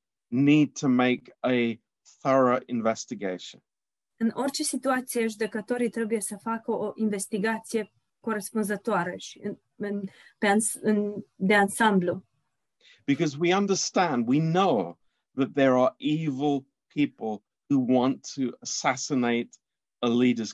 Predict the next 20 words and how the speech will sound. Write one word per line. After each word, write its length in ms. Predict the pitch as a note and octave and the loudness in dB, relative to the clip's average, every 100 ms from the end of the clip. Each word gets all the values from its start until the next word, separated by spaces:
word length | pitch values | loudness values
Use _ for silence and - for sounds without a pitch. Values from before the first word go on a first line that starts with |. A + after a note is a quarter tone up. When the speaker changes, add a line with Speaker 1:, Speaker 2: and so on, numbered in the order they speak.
| - | -4
Speaker 1:
character. 520 | G2+ F#2+ _ - C#2+ _ _ _ _ _ _ | -2 -2 _ -20 -20 _ _ _ _ _ _
Speaker 2:
Deoarece 480 | - A#3+ A#3+ A3+ B3 | 0 4 4 4 2
înțelegem 760 | A3+ A3+ A3 A3+ B3 G3+ G#3 A3+ | 6 6 6 2 2 2 2 2
că 80 | |
există 440 | A3+ G#3 B3 - A3+ | 2 2 -2 0 -2
oameni 560 | A3 G#3+ G3+ G3 G3 - | 0 2 2 0 -2 -4
răi 280 | G#3 G#3+ A#3 | -2 0 0
care 240 | A3+ A3 | -2 -2
vor 220 | G3+ G#3+ | -2 -4
să 320 | A3+ - G#3+ G3+ | -4 -2 -2 -2
distrugă 600 | G#3 - A3 F3+ F#3 F3+ _ _ _ | -4 -2 -2 0 -2 -2 _ _ _
caracterul 680 | G#3 G3+ G3 A3 G#3 G3 G3 | -2 -2 -2 -2 2 2 2
unui 240 | G3 F#3+ | 0 0
lider. 360 | F#3+ F#3+ F3+ F3+ _ _ _ _ _ _ _ _ - | -2 -6 -8 -12 _ _ _ _ _ _ _ _ -4
Speaker 1:
However, 540 | B2 B2 G3 G#3 A#2 G#2 _ _ | 2 4 4 4 0 -2 _ _
if 320 | - F3+ B3+ - | 0 2 2 0
it 180 | - D#3 | -4 0
is 240 | D#3+ B2+ - | 2 0 -2
true, 640 | - C4+ C#4 B2 A#2 C#3+ _ _ _ _ A#2+ | -4 2 4 4 2 -2 _ _ _ _ 0
then 480 | C3+ C3+ C3+ B2+ | 2 4 4 2